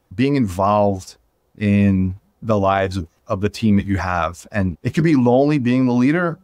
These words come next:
if you're the one who's gonna make all the decisions and put all the responsibility on your shoulders. It's a lot more fun when you've got a team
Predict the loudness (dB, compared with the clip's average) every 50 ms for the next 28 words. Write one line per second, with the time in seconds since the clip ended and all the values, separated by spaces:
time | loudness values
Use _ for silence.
0 | _ _ _ -4 -4 -4 -6 -6 -2 0 2 2 2 2 2 2 0 -2 -6 _
1 | _ _ _ _ -2 0 2 2 2 2 0 -2 -4 -10 _ _ _ _ -2 0
2 | 0 0 0 0 0 0 0 0 -2 -2 0 -2 -2 0 0 -2 -2 -4 -6 -10
3 | -10 -4 -2 0 2 2 2 2 2 2 0 0 0 -2 -4 -2 0 2 2 2
4 | 0 0 -4 -4 -4 -2 -2 -2 -2 -2 -4 -2 -2 -2 -2 -4 -4 -2 -2 0
5 | 0 0 -4 -6 _ _ _ _ _ _ -8 -4 -2 0 0 0 2 0 0 0
6 | -2 -2 -4 -2 0 0 0 0 0 -2 -4 -4 -2 0 0 0 0 -4 -4 -4
7 | -2 -2 0 -2 -4 -6